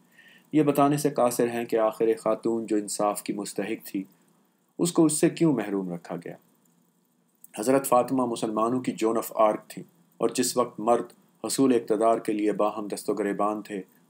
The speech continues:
और आज भी इक़्तिदार के मुतमन्नी हैं, उस वक्त फ़ातिमा अपने दुख की आग में तनहा जलती रहीं। ये लोग आज तक इक़्तिदार के शराब के पीछे भाग रहे हैं।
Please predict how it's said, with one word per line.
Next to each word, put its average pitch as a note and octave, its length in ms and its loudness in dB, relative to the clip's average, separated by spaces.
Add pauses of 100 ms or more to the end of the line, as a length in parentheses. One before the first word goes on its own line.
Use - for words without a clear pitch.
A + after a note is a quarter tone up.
और A#2 220 0
आज A2 260 2
भी B2 140 2
इक़्तिदार G#2 460 0
के - 120 -6
मुतमन्नी G2 520 -6
हैं, G2 200 -18 (360)
उस A2 220 -6
वक्त - 240 -4
फ़ातिमा G2+ 420 -2 (320)
अपने A#2+ 280 -4
दुख - 300 -4
की A2 220 -2
आग G2 200 0
में F#2+ 160 -8
तनहा F#2+ 300 -4
जलती F2 320 -8
रहीं। F2 200 -16 (580)
ये F#2+ 120 -4
लोग G#2 260 2
आज G#2+ 260 2
तक A2 160 -2
इक़्तिदार G2+ 600 0
के G#2+ 60 -6
शराब G2 420 0
के - 60 -8
पीछे G2 260 -8
भाग F#2 300 -4
रहे F2+ 200 -10
हैं। E2+ 180 -18